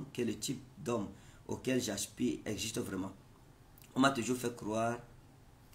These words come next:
que ça, on m'a toujours, ok, les gens, on m'a toujours fait croire que ça n'existe pas. Non, ça existe.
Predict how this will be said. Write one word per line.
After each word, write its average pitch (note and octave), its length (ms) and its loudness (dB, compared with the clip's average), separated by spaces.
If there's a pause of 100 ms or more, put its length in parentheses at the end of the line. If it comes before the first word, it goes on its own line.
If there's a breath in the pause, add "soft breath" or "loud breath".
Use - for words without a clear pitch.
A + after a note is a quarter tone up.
(220)
que A2+ 520 2
ça, F#2+ 760 0 (2250)
on A#2 60 2
m'a C3+ 140 6
toujours, A#2 360 -2 (240)
ok, - 140 -10
les G#2 200 -2
gens, F2 120 -10
on - 280 -12
m'a - 600 -16
toujours A#2 160 0
fait A#2+ 200 -2
croire G#2+ 280 -2
que A2 120 -4
ça G2 420 -2
n'existe F#2+ 460 -4
pas. G2 200 -8 (840)
Non, C3 240 2
ça A2+ 140 0
existe. B2+ 440 -6